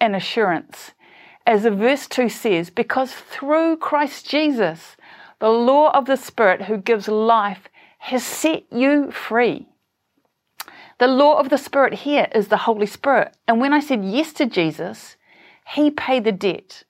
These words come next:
I am forgiven. The very Spirit of God came and lived in me and set me free.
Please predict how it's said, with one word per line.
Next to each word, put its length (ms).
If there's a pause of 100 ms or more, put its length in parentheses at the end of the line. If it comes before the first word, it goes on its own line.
(400)
I 200
am 180
forgiven. 600 (460)
The 120
very 300
Spirit 640
of 180
God 380
came 420
and 260
lived 280
in 180
me 320 (300)
and 160
set 260
me 140
free. 600